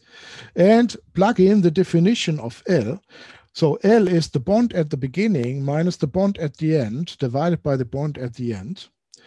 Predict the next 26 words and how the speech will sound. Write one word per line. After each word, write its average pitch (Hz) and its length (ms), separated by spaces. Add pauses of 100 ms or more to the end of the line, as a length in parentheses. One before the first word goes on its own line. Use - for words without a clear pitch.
(600)
divided 175 460
by 147 160
the 131 140
time, 175 560
but - 260 (160)
the 135 100
time 156 380
is 131 320
multiplied 147 640
here, 185 220
so 127 320 (120)
by 123 100
the 117 120
period 135 320
length, 131 260
so 135 260
that 135 280
cancels. 107 640 (280)
So 170 220
I 233 180
just - 340
have 151 320
that 123 300 (360)
this 156 260
gives 135 300
me 135 300